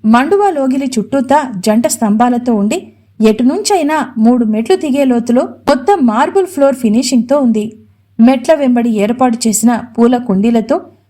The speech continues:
కింద నుంచి ఇనుప చట్రం మీదుగా గుబురుగా పాకి, తన పరిమళాలను వెదజల్లుతున్న అందమైన పూల మొక్కలతో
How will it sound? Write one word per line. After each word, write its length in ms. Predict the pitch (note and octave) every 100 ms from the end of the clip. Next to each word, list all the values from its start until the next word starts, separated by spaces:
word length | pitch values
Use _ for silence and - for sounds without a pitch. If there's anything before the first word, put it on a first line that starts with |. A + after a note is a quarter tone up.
| _
కింద 280 | E4+ G4 G#4+
నుంచి 400 | F4+ C4+ D4+ D4+
ఇనుప 160 | A#3+ B3+ F4
చట్రం 420 | E4 B3+ B3+ A#3
మీదుగా 440 | F#3+ G3+ B3 C4 C4 F3+ G#3
గుబురుగా 380 | G#3 G#3 A3+
పాకి, 420 | A3 G#3+ A3+ A#3 G#4 - _ - _ - D#4
తన 100 | E4
పరిమళాలను 840 | - G3+ A#3 F#4+ F#4+ D#4+ C4 C#4
వెదజల్లుతున్న 1000 | B3+ F#3+ G3 C#4+ F#4 E4 B3+ A#3 B3+ A3+ - - _
అందమైన 460 | B3+ F4 F#4 C#4 A#3+
పూల 320 | B3 G3 A#3
మొక్కలతో 560 | B3+ B3 G#3+ G3+ D4